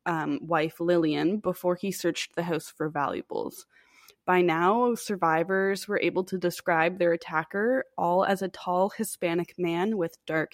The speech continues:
hair. And another key prominent feature was his eyes. He said, they all said that he had, like, scary, bulging,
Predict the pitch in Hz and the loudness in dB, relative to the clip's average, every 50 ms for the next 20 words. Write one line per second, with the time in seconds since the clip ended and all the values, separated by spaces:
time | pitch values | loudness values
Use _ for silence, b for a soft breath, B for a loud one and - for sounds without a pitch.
0 | - _ - 180 180 180 208 269 294 285 B B B B B B B B B B | -12 _ -2 0 0 2 2 0 -2 -4 B B B B B B B B B B
1 | _ 214 214 208 202 208 196 190 233 262 240 - - 214 202 196 214 - - 170 | _ 2 2 4 4 4 4 4 4 4 2 -2 -4 -4 -4 -4 -4 -4 -2 0
2 | 165 175 175 175 147 - - 165 165 - 190 202 196 180 170 170 165 - 180 165 | 2 2 2 2 0 -2 -4 -6 -4 -4 -6 -4 0 2 2 2 0 -2 -6 -6
3 | - - _ - 160 160 160 160 170 208 277 320 330 311 - - - _ - 190 | -8 -10 _ -8 -6 -2 -2 0 0 2 2 0 0 -2 -6 -12 -20 _ -12 -12
4 | 185 - - - 170 175 180 185 - _ _ - 185 180 170 170 180 202 - - | -12 -10 -4 -2 0 0 0 -2 -8 _ _ 0 2 6 6 6 6 4 2 -2
5 | 262 247 269 247 254 220 - - 180 165 185 180 - _ - - 175 165 165 165 | -2 -2 -2 -2 -4 -6 -12 -12 -8 -6 -6 -6 -8 _ -6 -2 -2 -2 -2 -2
6 | - 160 151 - _ _ _ _ _ _ _ _ _ _ _ _ _ _ _ _ | -2 -4 -4 -6 _ _ _ _ _ _ _ _ _ _ _ _ _ _ _ _
7 | _ _ _ - _ _ - 175 - - - - - - 180 175 180 180 185 190 | _ _ _ -20 _ _ -18 -16 -12 -10 -10 -4 2 4 4 6 6 6 6 6
8 | 185 180 175 170 - 165 156 165 175 175 165 170 165 160 160 165 | 4 2 0 -2 -2 0 2 2 0 0 0 -2 0 0 0 -2